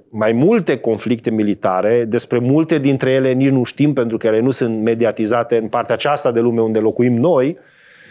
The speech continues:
dar sunt două cumva mai aproape și mai cunoscute. E vorba de războiul din Ucraina, agresiunea rusă împotriva Ucrainei și de războiul din, uh, Palestina, Israel,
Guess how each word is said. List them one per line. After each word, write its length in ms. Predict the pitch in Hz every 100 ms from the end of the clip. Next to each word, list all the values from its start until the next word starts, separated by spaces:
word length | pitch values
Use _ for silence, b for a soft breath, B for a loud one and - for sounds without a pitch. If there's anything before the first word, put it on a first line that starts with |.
| b b
dar 280 | 113 127 135
sunt 320 | 127 165 156
două 420 | 135 180 185 180
cumva 400 | - 143 147 165
mai 240 | 160 151 143
aproape 480 | 127 147 170 - 135
și 180 | -
mai 300 | 131 135 139
cunoscute. 1080 | 127 135 127 - - 180 - 127 123 117 117
E 120 | 123 120
vorba 320 | 127 131 123
de 420 | 117 123 120 113
războiul 540 | 110 101 110 135 135 117
din 160 | 107
Ucraina, 760 | 104 110 107 131 156 165 165 _ B B B B B B _ 104 98 98 - _ _
agresiunea 640 | - 104 104 - 139 143 113
rusă 340 | 143 196 143
împotriva 540 | 120 110 107 127 117
Ucrainei 560 | 104 101 101 123 165 165
și 340 | 143 - 196
de 520 | 185 160 175 180 175 -
războiul 680 | 143 131 110 143 151 139
din, 380 | 117 135 135 127
uh, 300 | 123 123 117 -
Palestina, 720 | 117 110 - - 139 135 120
Israel, 720 | 101 - 139 143 143 143 139